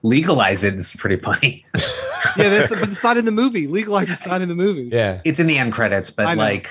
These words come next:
Speaker 2: Yeah.
Speaker 1: yeah, but I <laughs>
Speaker 3: No,
Speaker 1: That
Speaker 3: but
Speaker 1: one's a
Speaker 3: I, I,
Speaker 1: really
Speaker 3: I think
Speaker 1: crazy
Speaker 3: it, I
Speaker 1: one.
Speaker 3: think people will talk about it as far as, "Oh, this is Spinal Tap, blah, blah, blah, blah, blah." And then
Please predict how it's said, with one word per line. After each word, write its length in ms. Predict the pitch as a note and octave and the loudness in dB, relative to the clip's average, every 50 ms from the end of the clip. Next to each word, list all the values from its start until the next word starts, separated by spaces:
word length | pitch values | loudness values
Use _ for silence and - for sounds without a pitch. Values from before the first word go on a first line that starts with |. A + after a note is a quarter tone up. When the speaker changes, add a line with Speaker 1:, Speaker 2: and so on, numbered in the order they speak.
| - | -10
Speaker 2:
Yeah. 220 | E3 D3 C#3 B2+ A#2 A2+ _ _ - | -8 -8 -8 -8 -10 -14 _ _ 0
Speaker 1:
yeah, 320 | A#2+ G#2+ F#2+ F2 E2+ - - _ - | 2 2 4 2 0 -4 -8 _ 0
but 140 | A#2+ A2 | 2 4
I 100 | G#2+ G#2+ | 4 4
<laughs> 960 | G#2+ - C3 - - - - - - - - - _ _ _ _ _ _ _ - | 2 0 -4 -8 -8 -14 -10 -12 -12 -12 -12 -20 _ _ _ _ _ _ _ -4
Speaker 3:
No, 240 | - E4+ D#4+ A#2+ | -2 0 2 2
Speaker 1:
That 60 | A2+ C#3+ | 2 2
Speaker 3:
but 80 | D#3+ | 2
Speaker 1:
one's 140 | D#3 D3 D3 | 2 2 2
a 60 | C#3 | 2
Speaker 3:
I, 20 | - | 0
I, 40 | |
Speaker 1:
really 140 | G#2+ G2+ G#2 - - - - | 0 -2 -6 -10 -10 -4 -2
Speaker 3:
I 80 | C#3+ | 0
think 220 | C3+ C3 F#3 G3 E3+ | 2 2 2 2 2
Speaker 1:
crazy 80 | E3 E3+ | 2 0
Speaker 3:
it, 140 | E3 - - | 0 2 0
I 40 | C3+ | 0
Speaker 1:
one. 60 | C#3 | 0
Speaker 3:
think 280 | C3 - D#3 D#3 C#3+ - | 2 2 0 0 0 0
people 260 | D#3 D3+ C#3+ D3 C3+ | 0 0 2 4 2
will 120 | A#2+ A2+ | 2 2
talk 240 | G#2+ - B2 C3+ - | 2 0 0 0 2
about 200 | A#2 A#2 G#2+ G2+ | 0 0 2 2
it 100 | G#2+ G#2 | 2 2
as 160 | G#2+ G#2 G2 - | 2 2 2 2
far 240 | - G#2+ G#2+ G2+ | 2 2 4 4
as, 300 | G2 G2 F#2+ F#2 F#2+ F#2+ - - - - - - - - - - _ _ | 4 4 2 0 -2 -6 -10 -16 -20 -20 -20 -20 -20 -20 -20 -20 _ _
"Oh, 440 | - F3 F3+ F3+ E3 C#3+ B2 A2+ A2+ A2 | 0 2 2 4 4 2 2 2 0 0
this 220 | G#2 G#2 C3 B2+ - | 0 0 0 2 2
is 80 | C#3+ B2+ | 0 0
Spinal 320 | - - C3 C#3 C#3+ C3+ B2 | 0 2 2 2 2 2 2
Tap, 480 | - - G2 F#2 F2+ F2 - - _ - | 2 2 2 2 0 -2 -4 -8 _ -2
blah, 160 | A2+ A2 A2+ | 0 0 2
blah, 140 | G#2+ A2+ A2 | 2 2 2
blah, 140 | G#2+ G#2 G2+ | 2 2 2
blah, 80 | G#2 F#2+ | 2 2
blah." 320 | G2 A#2 B2 A2 G2 F#2 - - | 2 2 2 2 2 0 0 0
And 200 | A2+ A2 A2 G2+ | 0 0 2 2
then 680 | A2+ B2 B2+ B2+ A#2 G#2 G2+ G2 G2 F#2+ F#2+ F#2+ G2 | 2 2 4 4 2 2 0 -2 -4 -4 -4 -6 -8